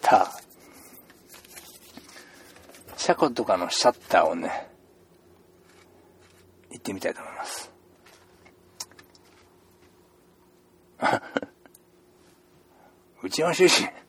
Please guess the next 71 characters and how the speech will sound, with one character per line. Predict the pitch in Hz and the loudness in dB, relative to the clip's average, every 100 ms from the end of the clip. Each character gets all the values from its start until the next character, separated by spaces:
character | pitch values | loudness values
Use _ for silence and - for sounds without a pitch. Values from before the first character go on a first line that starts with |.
| - - - - - - - - - | -20 -20 -18 -18 -20 -20 -20 -20 -12
あ | - | -10
ん | 151 | -8
ま | |
乗 | 123 135 | -4 2
ら | 180 | 2
ね | 277 | 2
え | 254 | -2
ん | |
す | - - | -2 -2
よ | 90 | -4
ね。 | 85 - - _ _ _ - - - _ _ - _ - - - | -4 -14 -20 _ _ _ -20 -20 -20 _ _ -20 _ -10 -10 -6
な | 117 | -6
ん | |
か | 95 | -4
コ | - 139 | 2 2
レ | 143 | 2
ク | - | 2
シ | - | 4
ョ | 135 | 2
ン | |
的 | - 127 | 0 -2
な | 123 | -2
感 | 120 123 113 | 2 2 2
じ | 107 | 0
で | |
車 | 107 110 110 - - - | -2 0 2 2 0 -6
<laughs> | - - | -12 0
や | 123 | 2
っ | |
ち | - | 6
ゃ | 127 | 4
っ | |
て | - | 4
る | 113 | -2
ん | 98 | -2
で。 | 92 - - - - - - - - | -8 -10 -14 -14 -14 -20 -20 -20 -18
ほ | - - | -12 -6
と | - 285 | 2 6
ん | 262 | 8
ど | 107 | 8
開 | 107 | 6
か | 110 | 2
な | 107 | 0
く | - | -4
て。 | - 92 87 - - - - - - - - | -4 -2 -2 -6 -20 -20 -20 -20 -20 -20 2
開 | 117 143 | 6 6
く | - 285 | 6 4
っ | 311 | 4
て | - 165 | 4 4
な | 139 | 4
っ | |
て | 131 | 4
も | |
な | 123 | 2
ん | |
か | 107 | 2
週 | - - 156 151 | 0 4 4 6
末 | 143 - | 2 2
と | 117 | 2
か、 | 110 127 - - _ - | 2 -2 -6 -20 _ -12
ど-、 | - - - 123 | -10 -8 -8 -6
週 | - 160 | -2 2
末 | 156 | 2
と | - | 0
い | |
う | |
か | 104 | -4
土 | 95 | -4
日 | 107 - - | -4 -4 -6
と | 98 | -6
か。 | 131 | -6